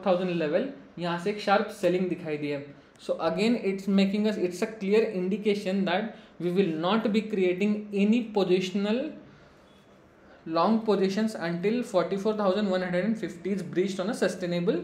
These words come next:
basis। So अगर कल हमें option, अ, कल हमें अगर intraday buying के लिए जाना है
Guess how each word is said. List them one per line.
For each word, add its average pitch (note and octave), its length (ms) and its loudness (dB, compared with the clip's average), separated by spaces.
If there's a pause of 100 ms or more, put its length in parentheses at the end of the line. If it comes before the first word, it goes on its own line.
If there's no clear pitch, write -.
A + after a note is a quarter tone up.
(460)
basis। E3+ 440 0 (480)
So - 40 -2
अगर G3 260 2
कल A3 240 6
हमें A3 360 2
option, F3+ 400 0
अ, D3+ 920 0
कल G#3 180 2
हमें G#3 260 2
अगर G3 240 2
intraday G3 460 2
buying E3+ 420 4
के A3+ 100 0
लिए F#3+ 140 2
जाना D#3 260 0
है F#3 380 -4